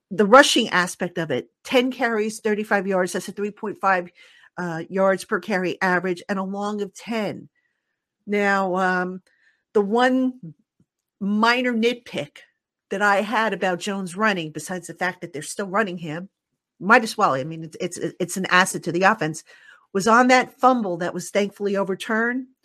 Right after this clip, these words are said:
He went head first. I mean, Jones has this tendency to want to truck guys like a Josh Allen would. And every time he leads with the shoulder and the head and the neck, I'm like,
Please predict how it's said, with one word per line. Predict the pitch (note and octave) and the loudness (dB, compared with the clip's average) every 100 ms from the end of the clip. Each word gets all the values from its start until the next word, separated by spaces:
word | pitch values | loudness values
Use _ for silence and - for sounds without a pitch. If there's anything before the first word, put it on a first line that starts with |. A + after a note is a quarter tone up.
| _ _ _ _ _ _ _ | _ _ _ _ _ _ _
He | - B3 | -10 -4
went | A3+ A3+ A3 - _ _ | -2 0 -2 -6 _ _
head | - G3+ F3+ | -2 -2 -2
first. | - G#3 D#3+ - | -2 0 0 -4
I | D3 | -6
mean, | F#3 E3 | -6 -4
Jones | A3 B3 | -2 -2
has | B3 C#4 B3+ | -2 -4 -4
this | A#3+ - | -10 -4
tendency | B3+ A#3+ A3+ G#3+ G#3 F#3 E3+ E3+ _ _ _ - | -2 -2 -4 -4 -4 -2 -4 -6 _ _ _ -10
to | G#3+ | -4
want | G3+ G#3 | 0 0
to | F#3 | 0
truck | - - A#3 A#3 - | -4 -2 -2 -4 -2
guys | F3+ E3 D3+ D3 | -2 0 -4 -4
like | E3 F3+ | -6 -6
a | |
Josh | F3 G#3 G3+ - | -2 -2 -2 0
Allen | G3+ G3 F#3 D#3 | 0 0 -4 -8
would. | C3 A#2 _ _ _ _ _ _ - | -8 -10 _ _ _ _ _ _ -6
And | G3+ G3 G3+ - | -2 0 -2 -2
every | A#3 B3 B3+ | -2 -2 -4
time | - C4 A#3+ | -2 0 0
he | A3+ G#3+ | -2 -6
leads | A3 A#3 A#3 - | -4 -4 -4 -8
with | G#3+ | -8
the | |
shoulder | G#3+ - A3+ G#3+ G3 F#3 | -6 0 2 2 0 -4
and | - F3+ | -4 -4
the | G3 | -2
head | A3 G3 F#3 | 0 0 0
and | F3+ | -4
the | F#3 | -2
neck, | G3+ F3+ F3 | 0 0 0
I'm | E3+ E3+ | -6 -4
like, | F3 D3+ E3+ - | -6 -6 -10 -16